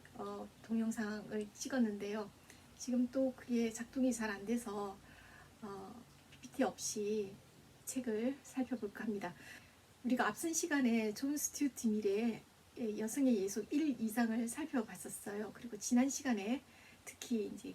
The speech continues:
결혼에 대해서 밀이 어떻게 생각하고 있는가를 한번 살펴봤었습니다. 그걸 보면서 그 당시에 결혼 제도가,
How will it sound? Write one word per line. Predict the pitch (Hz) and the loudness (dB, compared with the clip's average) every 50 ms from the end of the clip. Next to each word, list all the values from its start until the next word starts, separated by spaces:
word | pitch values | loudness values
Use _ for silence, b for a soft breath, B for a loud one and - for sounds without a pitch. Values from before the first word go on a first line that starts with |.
| - - | -12 0
결혼에 | - 233 262 262 285 320 330 330 320 302 285 | 6 8 10 10 8 6 2 0 0 0 2
대해서 | 247 226 196 190 202 - 240 240 208 - - - | 2 2 2 2 0 0 0 0 0 -2 -2 4
밀이 | 214 240 269 254 247 220 220 214 | 8 8 8 8 6 4 0 -2
어떻게 | - - - - - 254 240 | -4 -6 -10 -4 -2 -2 0
생각하고 | - 269 254 269 262 - - 277 254 - 233 | 0 0 0 0 -2 -4 -6 -6 -4 -4 -4
있는가를 | 233 - - 233 240 247 262 254 247 202 190 190 190 - - - - - - - - 208 202 208 214 196 - 254 - B B B B B B B | -4 0 6 8 10 10 10 8 6 2 -2 -4 -6 -8 -12 -16 -20 -20 -20 -16 -12 -8 -4 -2 -2 -2 -4 -6 -10 B B B B B B B
한번 | - 214 202 202 214 214 220 | -10 -8 -6 -4 -4 -4 -4
살펴봤었습니다. | - 294 - - 285 208 208 202 - 220 208 - - - - - - - - - B B B B B B B B B B | -4 -6 -2 0 0 0 0 -4 -6 -8 -10 -10 -10 -10 -10 -10 -12 -14 -18 -20 B B B B B B B B B B
그걸 | - - 254 311 311 277 | -4 0 0 0 2 2
보면서 | 302 269 262 262 254 - 214 208 214 208 196 214 202 - - - - - - - - | 2 4 4 4 4 4 2 2 2 0 0 -4 -8 -14 -20 -20 -20 -20 -20 -10 -4
그 | - 277 | -2 -2
당시에 | - 226 220 226 240 - - 294 269 247 247 247 240 | 0 4 4 4 4 4 4 4 6 6 6 4 2
결혼 | - - 233 247 294 311 285 | 2 2 2 2 4 2 2
제도가, | - 247 214 220 202 - 180 175 180 | 0 0 0 0 -2 -4 -6 -8 -8